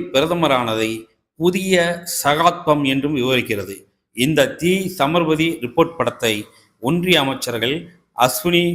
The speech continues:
வைஷ்ணவ், ராஜ்நாத் சிங் உள்ளிட்டோருடன் இணைந்து பிரதமர் மோடி நாடாளுமன்றத்தில் பார்த்தார். ஜனநாயகத்தை காக்கும் நாடாளுமன்ற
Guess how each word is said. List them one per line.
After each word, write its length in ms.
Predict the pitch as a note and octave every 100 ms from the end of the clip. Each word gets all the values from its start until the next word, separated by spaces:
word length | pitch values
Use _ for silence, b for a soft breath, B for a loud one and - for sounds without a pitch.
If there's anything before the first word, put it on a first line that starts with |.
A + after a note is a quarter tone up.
| E3+
வைஷ்ணவ், 560 | B2 B2 A#2 A2+ E3 F3 - _ _
ராஜ்நாத் 720 | A#2 D#3 E3+ F3+ F3 F3 E3
சிங் 240 | - C3+ C3+ -
உள்ளிட்டோருடன் 640 | B2+ C#3+ - A#2+ A2+ A2+ A2+ -
இணைந்து 360 | B2 D#3+ D#3 A#2+
பிரதமர் 500 | C3+ D3+ D#3+ C#3 A#2+
மோடி 260 | A#2+ A#2 A2 G#2+ b b _
நாடாளுமன்றத்தில் 920 | G#2+ C3 E3 D#3+ C#3+ B2 A#2 - D3 -
பார்த்தார். 460 | G#2+ - - F#2+ _ _ _ _ E2
ஜனநாயகத்தை 720 | G2+ C3+ F#3 G3 F#3+ F#3+ F3+
காக்கும் 420 | E3 D#3+ E3 E3+
நாடாளுமன்ற 640 | C#3+ C#3 E3 F3 E3 D#3+